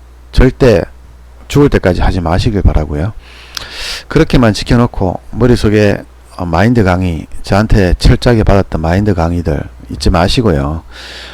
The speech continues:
어, 계속 머릿속에 남겨놓으시면 큰 돈을 벌 사람은 못 될 수 있어도 한 달에 이삼백만 원 정도 버는 거는 여러분들한테도 별로 어려운 일이 아닙니다. 저도 한 달에 오백만 원, 천만 원 벌려고 하니까,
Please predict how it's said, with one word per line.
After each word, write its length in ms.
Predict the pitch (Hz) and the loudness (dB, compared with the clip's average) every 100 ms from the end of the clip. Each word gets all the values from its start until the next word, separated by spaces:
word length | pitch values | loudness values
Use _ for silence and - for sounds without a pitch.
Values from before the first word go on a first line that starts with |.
| - - | -20 -18
어, 280 | - - - - | -14 -12 -10 -4
계속 240 | 92 101 | -2 0
머릿속에 460 | 98 113 - 92 87 | 2 2 0 0 0
남겨놓으시면 920 | 90 98 92 98 101 - 78 71 - - - - - - - - - - - - - - - - - - - | 0 0 0 0 0 -2 -4 -6 -8 -16 -20 -20 -20 -20 -20 -20 -20 -20 -20 -20 -20 -20 -20 -20 -20 -2 2
큰 80 | 175 | 4
돈을 240 | 170 175 | 4 4
벌 340 | 170 117 113 110 | 6 6 6 6
사람은 540 | - 131 113 95 85 | 4 4 4 2 0
못 160 | 85 110 | 0 0
될 140 | 127 | 2
수 120 | - | 2
있어도 360 | 90 - 85 73 | 0 -4 -2 -4
한 200 | - 123 | -4 -2
달에 240 | 135 170 110 | 2 4 4
이삼백만 460 | - 156 165 131 | 2 2 2 2
원 60 | 92 | 2
정도 240 | 85 85 | 2 0
버는 280 | 82 90 107 | 0 0 0
거는 260 | 95 82 78 | 0 0 0
여러분들한테도 640 | 107 113 95 90 - - | 2 2 0 0 0 0
별로 180 | - - | 0 0
어려운 300 | 117 127 92 | 2 2 2
일이 140 | 82 | -2
아닙니다. 440 | 69 73 78 82 78 - - - - - - | -4 -4 -4 -4 -4 -4 -4 -4 -6 -6 -2
저도 320 | - 160 107 | 2 4 4
한 160 | 113 135 | 2 4
달에 200 | 170 127 | 6 6
오백만 440 | 107 131 160 165 | 6 6 6 4
원, 100 | 120 | 4
천만 300 | - 175 180 | 4 4 4
원 100 | 123 | 4
벌려고 380 | 98 101 101 92 | 4 4 4 2
하니까, 500 | 110 101 87 80 | 0 -2 -2 -2